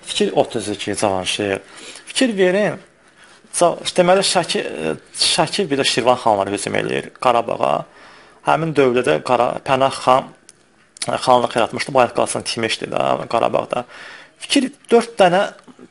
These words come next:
beş dənə məliklik var idi, erməni məlikləri var idi, A-, Azərbaycan, Qarabağda da o dövrdə. Yəni, Gülüstan Talış məlikliyi də indi ke-, keçmiş Şamiyan, a, Şamiyan rayonundaydı. Sonra Çilebet, e, x-, e, məlikliyi idi, hansı ki,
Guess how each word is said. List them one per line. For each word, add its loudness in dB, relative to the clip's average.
beş 2
dənə 2
məliklik 2
var 2
idi, 2
erməni 0
məlikləri 0
var 0
idi, -2
A-, 0
Azərbaycan, -4
Qarabağda 2
da 4
o 0
dövrdə. 0
Yəni, 0
Gülüstan 0
Talış 2
məlikliyi 0
də -2
indi -6
ke-, -8
keçmiş -2
Şamiyan, 0
a, -2
Şamiyan 0
rayonundaydı. 0
Sonra -2
Çilebet, 0
e, -4
x-, -10
e, 0
məlikliyi 0
idi, -2
hansı -2
ki, -2